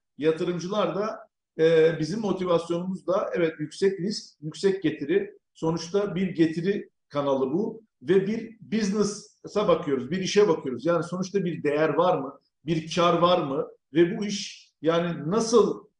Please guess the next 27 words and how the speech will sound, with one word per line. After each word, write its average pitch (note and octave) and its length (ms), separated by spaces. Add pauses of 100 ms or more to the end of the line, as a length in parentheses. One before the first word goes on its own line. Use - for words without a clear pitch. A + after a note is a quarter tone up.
(140)
e, C#3+ 580
çok G#3 320 (180)
hızlı D#3+ 280
bir G3+ 60
şekilde E3 720 (440)
değerlenir? D#3 640
Sonuçta D#3 760
bizim D3+ 260
melek E3 280
yatırımcı D#3 440
olarak D3+ 380
evet D3+ 300
ona D3 220
bir, D#3 240 (500)
e, C3+ 720 (300)
çoğu E3+ 240
zaman D#3 460
işte - 200
seed, F3 480
e, E3+ 240 (1040)
olarak D#3 360
yani D3+ 120
bir D3+ 100
tohum F#3 260
yatırım D#3 380
veriyoruz D#3+ 320
ama F#3+ 240